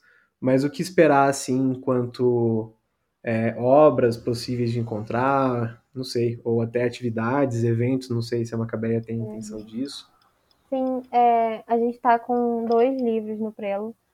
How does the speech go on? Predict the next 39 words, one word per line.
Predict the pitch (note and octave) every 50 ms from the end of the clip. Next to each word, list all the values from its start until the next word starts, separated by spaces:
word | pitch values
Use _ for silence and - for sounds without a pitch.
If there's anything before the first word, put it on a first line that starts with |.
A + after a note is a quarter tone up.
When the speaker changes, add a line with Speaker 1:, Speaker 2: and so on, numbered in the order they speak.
| _ -
Speaker 2:
Não | A#3 B3 B3+
tô | C4 C#4
contando | C4+ C4 B3+ B3 A#3+ A3+ A3+ A3
com | - - A3
o |
meu, | G#3+ G3 G3+ G#3
porque | G#3+ - G#3+ - - G#3+
ele | G3+ G#3
ainda | G#3 G#3 G#3 G#3
vai | G3+ G3+ G3+
passar | - A#3 A#3 A#3+ A#3+ A3
por | - A#3
revisão, | A3+ A3 G3+ G3+ G3 F#3+ F3+ F#3+ G#3
mas, | G#3+ G3+ F#3+ F#3 F3+ _ _ _
assim, | - G#3+ G3+ G3 - G#3 F#3 F#3 F#3 F#3
já | G#3 G#3 G#3 G#3
indo | G#3 G#3+ A3
pra | - A#3 A3+ G#3+
diagramação, | G#3 A3 G#3 - G#3+ G#3+ G#3+ G#3+ G#3 _ - G3+ G3 F#3+ F#3+ F3+ F3+ - -
tem | A3 G#3 G#3 G#3+
Romaria, | A3 G#3+ A3 A3+ A3 G#3+ G#3+ G#3 A3+ B3 C#4+ D#4 D#4 _ _ _ _ _ _ _ -
de | G3+ G#3+ A3
Maria | A3 G#3+ G#3 G#3 G#3 G3+
de | G#3 G#3
Lourdes | G3+ G#3 G#3 G3+ G#3 G3
Hortas. | G3+ G3+ G3 G3+ A3 A3 _ - B3+ C4 B3+ _ _ _
É | - G#3 G3+
uma | G3+ G3+ G3+ G3+
coletânea | - A3 G#3+ G#3+ G#3+ _ A3 G#3 G#3 G#3+ A3+ A3+
que | - - A3+
reúne | G#3+ G3+ G3+ G3+ G3+ G#3 G#3 G#3
poemas | - - G#3 G3+ G3+ G#3 G#3+ G3+
da | F#3+ G3+
autora | G3 G3+ G3 - G3+ G3 G3+ G#3+ A3+ A3
publicados, | - - G3 G3+ G3+ G3 _ - G3+ G3 F#3+ F#3+ G3 F#3+ F#3 F#3 F#3+ _ _ _
é, | - G#3 G3+ G3 G3 G3+
em | G#3 A3+
livros, | A3 A3 G#3+ A#3+ B3 C4 C#4 C4+ C4+ _ _ -
é, | - G3+ G3+ G3+ G3 F#3+ F#3+ F#3+ F#3